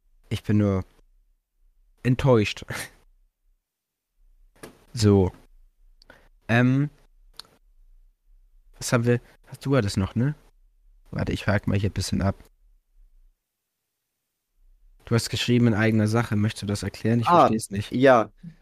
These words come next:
Speaker 2: Das ist, ähm, das ist ein kleines bisschen Aufreger, also worüber ich, glaub ich, sehr, mich sehr lange drüber aufregen könnte.
Speaker 1: Ja.
Speaker 2: Ähm, ist, glaub ich, auch gar nicht für dich so, nicht unbedingt so interessant, weil du ja nicht so, du bist ja nicht so fußballaffin und so, also Fußball
Speaker 1: Nee.
Speaker 2: interessiert und so.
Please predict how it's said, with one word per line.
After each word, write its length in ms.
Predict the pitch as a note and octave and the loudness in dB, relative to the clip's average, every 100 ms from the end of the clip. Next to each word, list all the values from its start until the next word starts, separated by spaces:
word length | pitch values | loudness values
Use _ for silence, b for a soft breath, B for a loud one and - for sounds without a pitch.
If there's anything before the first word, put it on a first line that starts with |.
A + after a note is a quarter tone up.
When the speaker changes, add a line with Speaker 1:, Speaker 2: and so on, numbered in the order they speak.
| B - | B -6
Speaker 2:
Das 180 | B2 | -4
ist, 260 | - C3 - | -4 -6 -4
ähm, 420 | - B2 A#2 A2+ G#2+ _ - | 0 2 2 -2 -6 _ -8
das 120 | A#2+ | -8
ist 140 | A#2+ | -6
ein 40 | - | 2
kleines 260 | D#3 D#3+ | 4 4
bisschen 400 | - D3 C#3+ A#2+ | 2 0 2 2
Aufreger, 500 | - D#3+ - D3+ C#3+ | 4 4 4 4 4
also 320 | B2 A2 A2+ G#2+ G#2 | 4 2 -2 -4 -6
worüber 280 | A2+ B2 | 0 4
ich, 100 | A#2+ | 4
glaub 100 | - A2 | 2 -2
ich, 100 | - | 0
sehr, 120 | A2+ | 0
mich 140 | G#2+ | 0
sehr 140 | A2+ A2+ | 0 4
lange 200 | C#3+ A#2 | 4 2
drüber 220 | G2+ - | 2 0
aufregen 460 | F#2+ - G#2 G2 | 0 -2 -4 -2
könnte. 480 | G2+ G#2 G#2 A#2+ D#3+ b b - | -2 -2 0 0 -2 b b -2
Speaker 1:
Ja. 220 | G#2+ - - - - | -2 -2 -10 -10 -2
Speaker 2:
Ähm, 420 | A2+ A2 G#2+ G#2 _ _ _ _ _ | 0 2 -2 -4 _ _ _ _ _
ist, 120 | A#2+ | -2
glaub 120 | - E3 | 2 4
ich, 60 | |
auch 60 | C#3+ | 4
gar 100 | C#3 | 4
nicht 120 | C3+ | 2
für 100 | A2+ | -2
dich 280 | B2 E3+ - | 0 0 0
so, 140 | - | 2
nicht 120 | E3 | 2
unbedingt 280 | - D#3 E3 | 4 4 6
so 60 | D3+ | 2
interessant, 640 | D#3 D3 - C#3+ F3 F#3 | 0 -2 2 2 0 -4
weil 100 | - | -2
du 80 | A#2 | 2
ja 60 | A#2 | 2
nicht 180 | A#2 - | 0 0
so, 180 | A#2 | 0
du 60 | A2+ | 0
bist 120 | A#2 | 0
ja 60 | C3 | 0
nicht 120 | A#2+ | -2
so 80 | A2 | -4
fußballaffin 880 | C3+ - B2+ G#2 D#2 G#2+ - G#2+ G#2+ | -4 2 4 4 0 -4 0 2 2
und 80 | |
so, 260 | G2+ G#2+ A2+ | 2 2 2
also 240 | - G2 | 2 -6
Fußball 400 | G2 A#2 - G#2 | -6 -8 0 2
Speaker 1:
Nee. 80 | G#2 | 2
Speaker 2:
interessiert 440 | - - - A#2 A2 | -2 -12 0 0 2
und 100 | G#2+ | -2
so. 280 | G#2 B2+ | 2 0